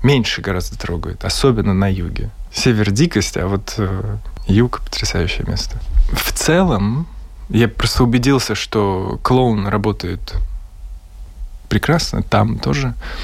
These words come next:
Вот этот вот мета-язык этой игры, на которой разговаривают дети и клоун, он и там такой же самый. Он как бы не звучит на сан-, н-, ни на языке Канада, ни на санскрите, ни на,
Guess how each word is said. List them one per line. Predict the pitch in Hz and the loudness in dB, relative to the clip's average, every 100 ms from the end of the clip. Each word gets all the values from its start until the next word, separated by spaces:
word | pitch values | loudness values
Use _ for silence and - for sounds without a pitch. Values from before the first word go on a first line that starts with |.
| - | 0
Вот | 120 | 2
этот | 120 | 4
вот | 113 107 - - - | 4 2 0 -6 0
мета-язык | 120 123 - 117 113 110 113 123 98 - | 2 2 2 2 2 2 0 0 0 -2
этой | 98 98 101 | -2 0 0
игры, | 104 113 110 92 82 - - - | 2 2 2 0 -4 -12 -20 -6
на | 107 | -4
которой | - 104 101 | 0 2 2
разговаривают | 95 101 104 98 92 92 | 2 2 2 2 0 0
дети | 104 104 - | 2 2 0
и | 90 | -2
клоун, | - 156 151 120 | 2 4 2 2
он | 139 135 | 0 0
и | 120 | -2
там | 117 131 120 95 85 87 - - - - | -4 -2 0 0 -4 -8 -18 -20 -20 -10
такой | - 107 107 | -6 0 2
же | 95 | 4
самый. | - 107 92 87 | 4 2 2 0
Он | 92 101 | 0 0
как | 98 | 0
бы | 101 92 90 - - - | -2 -2 -4 -6 -6 2
не | 120 | 4
звучит | 110 117 - 131 117 | 4 2 2 0 0
на | 107 | 0
сан-, | - 107 107 | 2 2 2
н-, | 107 110 98 - 104 | 2 2 2 -2 0
ни | 110 110 | 2 4
на | 107 107 104 101 98 95 | 4 4 2 2 0 0
языке | 101 107 104 110 | 0 0 0 -2
Канада, | 101 131 127 110 101 101 | 0 0 2 2 2 0
ни | 95 95 | 0 0
на | 92 90 90 101 | 0 0 -2 0
санскрите, | - 110 - - 131 - - | 2 4 4 2 0 0 -2
ни | 101 101 | 0 2
на, | 98 95 92 95 101 | 2 2 0 -2 -4